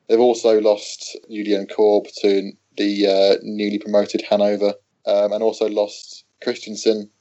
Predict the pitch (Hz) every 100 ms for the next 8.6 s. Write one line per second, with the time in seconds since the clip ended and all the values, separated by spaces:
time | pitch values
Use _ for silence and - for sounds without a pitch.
0 | _ 110 - - 120 120 117 101 104 104
1 | 101 107 110 101 101 107 104 - _ -
2 | _ 113 113 - 120 - 113 110 113 107
3 | 101 101 113 - 98 107 117 104 107 107
4 | - 113 117 107 101 - 113 104 98 98
5 | 95 - _ _ - 110 110 113 - 101
6 | - 95 95 - _ _ - 101 98 98
7 | 101 104 131 127 117 101 98 - 104 101
8 | 98 107 101 98 95